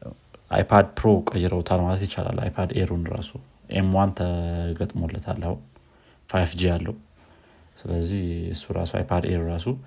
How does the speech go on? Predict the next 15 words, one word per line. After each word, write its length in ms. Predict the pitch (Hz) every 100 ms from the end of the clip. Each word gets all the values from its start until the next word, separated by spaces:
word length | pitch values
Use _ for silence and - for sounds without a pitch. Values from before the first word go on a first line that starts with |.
| - - - -
ሎው 200 | 98 95
በጀት 340 | 85 87 90
አይነት 240 | 87 87 82
የሚሉት 320 | 85 85 82 - -
iPad 320 | 90 - 85
ነው። 120 | 87 131 - 92
ነገር 280 | 85 90 82
ግን 160 | 92 101 - _ _ _ _ -
ከiPad 380 | - 98 98 95
mini 260 | 95 92 90
ሲክስ 280 | - 104 -
ጋር 180 | 90 101 -
ተመሳሳይ 520 | - 131 110 87 80 - - - - -
አይነት፣ 320 | - 85 82
እ፣ 120 | 90